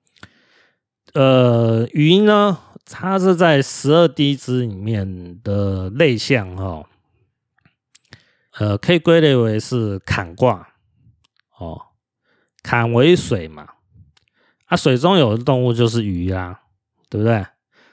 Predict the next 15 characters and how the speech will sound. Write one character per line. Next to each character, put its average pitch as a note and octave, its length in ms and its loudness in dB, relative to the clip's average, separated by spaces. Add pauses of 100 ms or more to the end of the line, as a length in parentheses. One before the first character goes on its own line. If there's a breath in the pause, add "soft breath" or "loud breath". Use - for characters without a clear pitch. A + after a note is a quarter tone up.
(100 soft breath)
那 - 140 -4
坎 A2+ 300 -4
卦 F#3+ 160 2
在 D3+ 420 0
十 - 200 -2
二 E3+ 160 6
地 D#3 220 0
支 C#3 180 -4
里 B2 80 -6
面 A2+ 240 -4
是 A2 220 -4
在， G#2 480 -2 (480)
呃， F2 340 -10 (720)
子 G#2 280 -6
位， B2 280 0